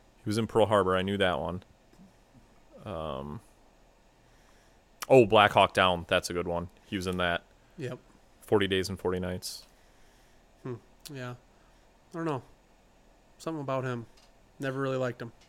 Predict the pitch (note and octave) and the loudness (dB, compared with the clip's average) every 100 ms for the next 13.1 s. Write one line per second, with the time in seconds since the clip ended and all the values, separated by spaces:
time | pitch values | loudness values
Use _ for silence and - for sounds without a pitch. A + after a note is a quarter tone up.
0 | - A2+ A#2 A#2+ A#2 G#2+ - A#2+ - G#2 | -4 2 2 2 2 0 -2 -4 -2 -6
1 | G2 G2+ F#2+ F#2+ F#2 - G2+ G2 F#2+ F#2+ | -6 -8 -8 -8 -8 -8 -6 -4 -4 -6
2 | _ _ _ _ _ _ F2+ F2+ - G#2 | _ _ _ _ _ _ -10 -8 -4 -4
3 | - F#2+ F#2 G2+ G2+ - G#2 - F#3 D#3+ | -6 -10 -10 -10 -12 -14 -12 -2 2 2
4 | - - A2 G2+ G#2 C3+ C3 G#2 B2+ B2+ | 0 -6 -6 -4 -2 -2 -2 -2 -4 -4
5 | B2+ B2 _ _ - _ _ _ A2+ G2 | -6 -8 _ _ -20 _ _ _ -2 0
6 | G2 G2 A#2 A2+ A2+ _ _ - - A#2+ | 2 0 -2 -6 -10 _ _ -20 -8 -6
7 | A#2+ A#2+ A#2 A#2+ C3+ B2 - - A2 B2 | -4 -4 -4 -8 -8 -12 -18 -8 -6 -6
8 | - _ _ - C3 D3 D#3+ D#3+ A#2 A#2 | -8 _ _ -10 -6 -4 -4 -4 -6 -12
9 | A#2+ _ _ _ _ - _ _ _ - | -18 _ _ _ _ -20 _ _ _ -8
10 | C#3 - _ _ _ _ _ _ _ - | -8 -8 _ _ _ _ _ _ _ -20
11 | C3+ - _ _ _ _ _ _ - B2+ | -18 -20 _ _ _ _ _ _ -6 -4
12 | B2 C3+ B2+ A#2+ _ _ - B2 D3+ F3+ | -4 -6 -6 -14 _ _ -2 0 0 -4